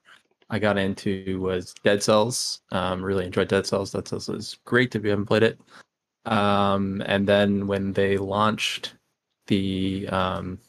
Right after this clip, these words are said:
the PlayStation Plus, um, extra library, I jumped into Returnal, and I really enjoyed that. I almost jumped off, kinda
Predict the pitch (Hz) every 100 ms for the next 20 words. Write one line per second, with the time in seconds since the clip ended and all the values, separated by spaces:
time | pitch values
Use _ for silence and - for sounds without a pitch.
0 | _ - 107 95 - 98 - 92 101 95
1 | - - - _ _ _ _ _ _ -
2 | 92 90 90 90 90 104 - 120 107 104
3 | 104 107 101 104 98 98 98 95 92 92
4 | 101 - 98 95 107 95 92 95 - 104
5 | 107 117 - 95 92 90 90 92 92 95
6 | _ - 127 135 127 120 117 127 131 98
7 | - 127 147 160 156 - 135 131 123 120
8 | 131 - - _ _ _ _ _ _ _
9 | - 101 95